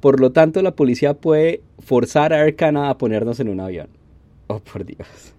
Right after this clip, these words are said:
<laughs> Esa es la lógica. Cuando no hay solución, cuando la policía dice, "Este no es mi pedo", el, el, la agente del servicio al cliente pues tampoco, y la tripulación sencillamente se va por la puerta de atrás para no tener que vernos la cara. Se,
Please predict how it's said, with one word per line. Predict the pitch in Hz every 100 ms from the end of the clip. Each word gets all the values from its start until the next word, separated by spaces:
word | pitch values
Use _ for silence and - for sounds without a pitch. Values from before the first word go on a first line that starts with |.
| _ _ _
<laughs> | _ _ _ _ - - -
Esa | 143 127 131
es |
la | 127
lógica. | 117 101 101 - - - - - - - - - - - - - -
Cuando | - 156 160 160 160 156 156
no | 147 143 160 170
hay | 190 233 220
solución, | 254 240 208 202 185
cuando | 180 175 143
la |
policía | 139 139 123 156
dice, | 180 175 190
"Este | 165 185
no | 180
es |
mi | 175 180
pedo", | - 170 151 151 160 -
el, | 120 110 -
el, | 117 104
la | 107 101
agente | 127 147 185
del | 240
servicio | 143 131 160
al |
cliente | 170 160 156
pues | 156 143
tampoco, | 117 104 151 143 131 131 -
y | 117
la | 110
tripulación | 113 104 104 98 143 139
sencillamente | 160 170 156 151 160
se |
va | 139 104
por | 165 139
la |
puerta | - 123 -
de | 135
atrás | 104 120
para | - 156
no | 104 104
tener | 143 139
que | 139 151
vernos | 131 127 131 151
la | 101
cara. | - 120 95 104
Se, | - 95